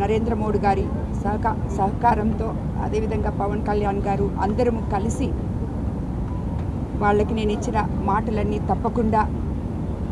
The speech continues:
అభివృద్ధి తీసుకొని వస్తానని చెప్పి అందరికీ తెలియజేస్తున్నాను. అదేవిధంగా నాకు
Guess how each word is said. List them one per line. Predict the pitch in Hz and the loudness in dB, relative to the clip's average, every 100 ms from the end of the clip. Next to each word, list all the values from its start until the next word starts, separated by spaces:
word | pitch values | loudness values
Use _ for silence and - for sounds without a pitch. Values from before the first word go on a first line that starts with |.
| - 330 - - - - - | -2 -2 -2 -2 -2 0 2
అభివృద్ధి | 254 240 247 208 - - | 2 0 0 -2 -2 -2
తీసుకొని | 233 - 233 208 | -2 0 0 0
వస్తానని | - 208 196 190 | 0 0 2 0
చెప్పి | 202 - 226 - - - - - - 202 | 0 0 -2 -2 -2 -2 -2 -2 -2 0
అందరికీ | 214 220 - 202 - - | 0 0 0 -2 -2 -2
తెలియజేస్తున్నాను. | 196 196 190 196 196 190 190 - - 185 | 0 0 0 0 0 0 0 0 -2 0
అదేవిధంగా | 220 214 208 196 208 196 - - - - - - | 2 2 2 0 0 0 -2 -2 -2 -2 -2 2
నాకు | 214 254 - | 4 6 4